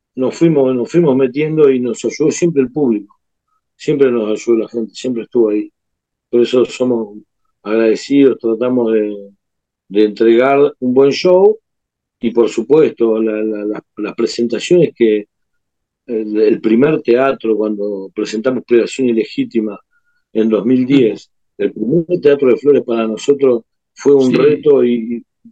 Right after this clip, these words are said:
Speaker 1: y, y realmente el ver ese teatro colmado de, de, de gente que venía a escuchar nuestra música, sabiendo que venía a escu-, a escuchar un repertorio nuestro. Eh,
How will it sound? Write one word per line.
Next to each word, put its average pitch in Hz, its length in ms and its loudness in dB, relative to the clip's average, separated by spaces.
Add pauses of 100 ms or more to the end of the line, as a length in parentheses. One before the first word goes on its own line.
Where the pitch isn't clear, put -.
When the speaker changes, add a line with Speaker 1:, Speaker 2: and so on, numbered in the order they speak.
Speaker 1:
y, 113 340 -2
y 117 40 6
realmente 139 880 2 (320)
el 113 180 0
ver 151 380 2 (400)
ese 123 600 2
teatro 127 440 0
colmado 123 600 0
de, 104 600 -2 (220)
de, 107 260 -4
de 107 120 -2
gente 135 280 0
que 113 120 0
venía 117 220 0
a - 20 -6
escuchar 120 320 -6
nuestra 113 240 -8
música, 143 420 2
sabiendo 131 320 -2
que 107 80 2
venía 117 160 -2
a 107 40 -6
escu-, - 220 -12
a 95 100 -10 (180)
escuchar - 380 -8
un 123 140 -2
repertorio 110 540 0
nuestro. 127 640 -2 (1120)
Eh, 107 680 2